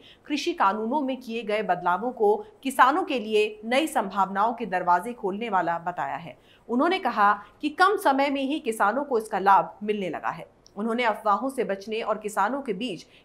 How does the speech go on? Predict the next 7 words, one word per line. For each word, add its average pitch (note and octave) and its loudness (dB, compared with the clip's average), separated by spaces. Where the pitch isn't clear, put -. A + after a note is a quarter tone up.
इसके C#4 -2
लिए D4 -4
जागरूकता G#3 4
फैलाने G3 0
की B3+ -8
अपील D#3 -6
की। - -18